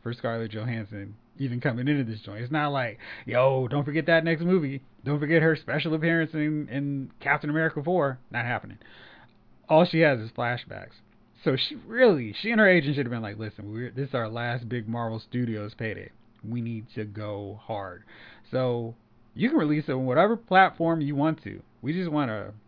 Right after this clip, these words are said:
percentage of all the gross." And, you know, I think I was talking to you guys earlier over the weekend, like, listen,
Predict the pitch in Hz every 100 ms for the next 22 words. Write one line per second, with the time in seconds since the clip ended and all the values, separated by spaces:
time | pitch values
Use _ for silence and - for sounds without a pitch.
0 | _ - 123 - 147 151 131 127 - 127
1 | 123 117 123 139 _ _ - 175 190 123
2 | 92 - - _ _ - - - - -
3 | 147 143 135 127 120 120 - _ _ _
4 | _ _ _ _ _ _ _ _ - _
5 | _ _ 160 151 147 147 165 165 131 -
6 | 156 156 143 147 143 127 113 139 165 139
7 | 110 107 113 - _ _ _ - 127 113
8 | 101 131 240 117 107 107 101 - 226 226
9 | 104